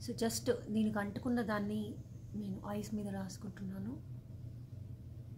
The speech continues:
So, this is the coverage. This is the coverage. What do you think? నాకైతే ఇది నచ్చింది.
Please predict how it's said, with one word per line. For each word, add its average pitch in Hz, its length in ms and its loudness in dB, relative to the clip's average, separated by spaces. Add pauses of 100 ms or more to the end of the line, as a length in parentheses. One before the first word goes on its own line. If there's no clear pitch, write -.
(1000)
So, 220 120 0
this 208 160 2
is 240 100 4
the 254 200 4
coverage. 220 520 6 (1900)
This 214 100 -2
is - 100 -2
the 226 120 -2
coverage. 202 340 2 (120)
What 196 120 2
do 208 80 4
you 214 140 -2
think? 185 200 0 (2500)
నాకైతే 233 360 6
ఇది 254 100 8
నచ్చింది. 220 580 6